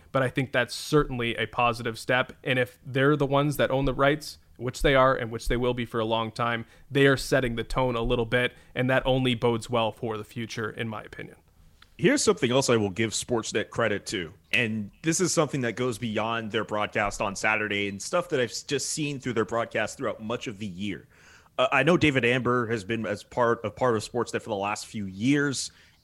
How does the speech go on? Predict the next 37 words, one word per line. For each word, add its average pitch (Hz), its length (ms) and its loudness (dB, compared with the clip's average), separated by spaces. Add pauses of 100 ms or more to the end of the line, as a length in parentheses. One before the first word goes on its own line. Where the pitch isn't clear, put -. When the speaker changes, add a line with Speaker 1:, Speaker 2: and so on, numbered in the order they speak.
Speaker 2:
and 104 320 2
it's 113 240 -2
amazing 120 480 -2
to 110 140 -12
see 107 580 -8
a 95 540 -2 (140)
black 110 380 -4 (200)
host - 540 -6 (120)
of, 101 440 -4 (220)
I 113 100 0
know 127 180 0
Ron 117 240 0
MacLean 117 280 -4
is 110 140 -6
the 131 160 -2
guy 107 140 0
on 95 100 -6
Hockey 104 260 -8
Night 98 160 -6
in 90 60 -16
Canada, 120 480 -4
Speaker 1:
Mm. - 0 - (260)
Speaker 2:
but - 140 -8
he's 120 160 -6
presumably 117 520 -4
number 113 240 -2
two 101 460 0 (320)
on, 101 420 -2
on 110 160 0
their 101 140 -2
Saturday 110 400 2
broadcast. 90 520 -4
To 107 60 -10
see 185 300 -4
him 147 240 -2
get 123 200 2
opportunities, 101 800 -4